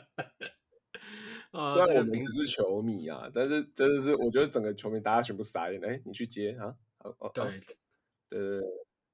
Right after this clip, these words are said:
Speaker 2: 对，林红玉莫名其妙赚了一个，赚了一个打点。
Speaker 1: 对，赚了一个打点，
Speaker 2: <laughs>
Speaker 1: 然后最后当然
Speaker 2: 赚了一个打点，我都退开咯，<laughs> 我都退开了。
Speaker 1: <laughs> 对，他退开了。
Speaker 2: 对，他打出去了，
Speaker 1: 没打
Speaker 2: 我先退开，哦，OK。
Speaker 1: 嗯。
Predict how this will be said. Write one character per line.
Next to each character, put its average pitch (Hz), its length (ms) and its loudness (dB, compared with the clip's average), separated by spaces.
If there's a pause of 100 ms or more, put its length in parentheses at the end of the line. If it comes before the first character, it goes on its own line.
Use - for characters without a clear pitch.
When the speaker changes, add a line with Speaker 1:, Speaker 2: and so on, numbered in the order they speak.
(1300)
Speaker 2:
对， - 120 -10
林 135 220 0
红 135 200 4
玉 147 340 2
莫 156 140 6
名 131 180 4
其 120 140 0
妙 131 180 4
赚 123 180 4
了 117 80 4
一 120 40 4
个， 117 100 4 (460)
赚 143 160 2
了 120 80 6
一 120 40 6
个 120 80 4
打 87 200 4
点。 - 260 -6 (320)
Speaker 1:
对， 254 160 4
赚 190 200 6
了 160 80 2
一 - 20 2
个 143 140 2
打 135 280 4
点， 135 360 0
Speaker 2:
<laughs> - 80 -20
Speaker 1:
然 143 180 2
后 - 100 6
最 202 100 10
后 - 100 8
当 175 180 8
然 160 160 8
Speaker 2:
赚 - 0 -
了 - 0 -
一 - 0 -
个 240 80 10
打 - 0 -
点， - 0 -
我 - 0 -
都 - 60 2
退 220 220 12
开 185 240 10
咯， 175 300 8 (200)
<laughs> 160 200 4
我 165 140 10
都 165 180 8
退 208 180 10
开 220 260 4
了。 180 100 4 (140)
Speaker 1:
<laughs> - 120 -20
对， 330 120 0
他 294 160 -2
退 214 260 4
开 170 280 6
了。 147 200 4
Speaker 2:
对， - 380 0
他 330 80 8
打 175 180 10
出 233 60 8
去 233 100 8
了， 233 80 6
Speaker 1:
没 233 60 4
打 202 80 6
Speaker 2:
我 151 160 8
先 202 180 4
退 202 240 4
开， 165 360 2
哦， 139 340 -4
OK。 160 180 -4
Speaker 1:
嗯。 123 260 2